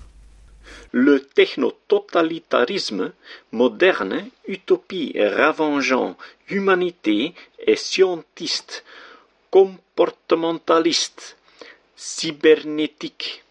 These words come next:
Il associe les techniques du management, des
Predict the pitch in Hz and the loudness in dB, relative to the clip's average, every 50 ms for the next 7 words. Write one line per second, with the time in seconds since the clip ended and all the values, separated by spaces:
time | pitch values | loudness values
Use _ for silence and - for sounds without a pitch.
0 | _ _ _ _ _ _ _ _ _ _ _ - - - - - _ _ _ _ | _ _ _ _ _ _ _ _ _ _ _ -20 -20 -20 -20 -20 _ _ _ _
1 | _ _ - - 151 151 - - - 214 196 - - 214 - - - - 185 139 | _ _ -2 0 0 0 0 0 0 0 0 2 -2 -6 -6 -6 -8 -6 -6 -6
2 | 107 - _ _ _ _ _ _ - - 107 110 - - - 131 - - - 156 | -6 -8 _ _ _ _ _ _ -8 -2 -2 -2 0 0 -4 -4 -4 -4 -6 -6
3 | 202 196 - - - - 110 107 120 127 123 - 113 113 139 180 190 190 190 165 | -6 -6 -6 -10 -10 -10 -8 -6 -4 -4 -4 -4 -6 -4 -2 -2 0 0 0 -2
4 | - - 127 117 113 120 151 214 247 _ _ _ _ _ - - - - _ _ | -2 -2 0 2 2 2 2 -2 -6 _ _ _ _ _ -20 -20 -20 -20 _ _
5 | - - - - - - | -2 2 2 2 2 0